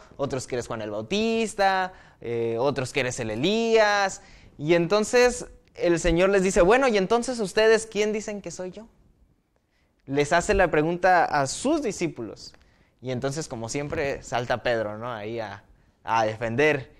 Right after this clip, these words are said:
Y dice, "Bueno, el Cristo de Dios".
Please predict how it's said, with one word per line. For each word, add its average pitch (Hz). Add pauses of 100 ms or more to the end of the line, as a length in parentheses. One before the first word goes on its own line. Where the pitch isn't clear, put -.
(160)
Y 139
dice, 135
"Bueno, 180 (720)
el 110
Cristo 170
de 104
Dios". -